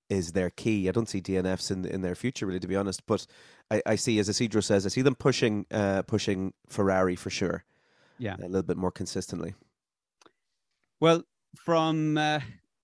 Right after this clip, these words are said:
Speaker 2: one that, one hype train to the next.
Speaker 1: <laughs>
Speaker 2: Driver of the day, Mick Schumacher,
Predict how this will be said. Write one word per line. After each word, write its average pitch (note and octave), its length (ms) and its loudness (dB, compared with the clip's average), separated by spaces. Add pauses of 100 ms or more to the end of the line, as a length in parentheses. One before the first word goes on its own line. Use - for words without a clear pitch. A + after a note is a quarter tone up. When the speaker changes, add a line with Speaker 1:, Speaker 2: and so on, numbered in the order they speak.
(260)
Speaker 2:
one F3 420 6
that, D#3 220 0
one E3 240 8
hype F#3 200 10
train E3 320 8
to D3 100 2
the C3+ 80 2
next. - 600 -2 (400)
Speaker 1:
<laughs> - 400 -12
Speaker 2:
Driver F3+ 460 12
of G#3+ 120 8
the A3 80 8
day, C#3+ 480 6 (420)
Mick D#3+ 180 2
Schumacher, A#2 760 6